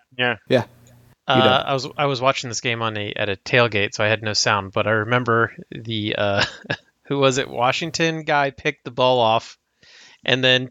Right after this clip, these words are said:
Speaker 3: went to score for a touchdown and dropped it, like, two yards short of the goal
Speaker 2: Yeah.
Speaker 3: line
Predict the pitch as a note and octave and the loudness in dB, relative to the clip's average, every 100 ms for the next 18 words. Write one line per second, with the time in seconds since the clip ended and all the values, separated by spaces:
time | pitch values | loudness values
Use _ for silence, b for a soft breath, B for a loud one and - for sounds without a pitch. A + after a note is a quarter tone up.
0 | - C#3+ D3+ C#3+ C3+ - C#3+ C3+ B2 C#3+ | -10 -2 0 0 -4 0 0 2 0 0
1 | C#3 C3+ A#2+ - B2 G#2+ A#2 C#3+ - D#3+ | 0 0 0 0 -4 -2 2 2 2 2
2 | C#3 - - G#3 G#3 G3 D3+ - E3+ F3 | 0 0 -2 2 4 2 2 2 4 4
3 | C#3+ B2+ C3 C#3 A#2+ A2+ - | 4 4 4 4 2 2 -2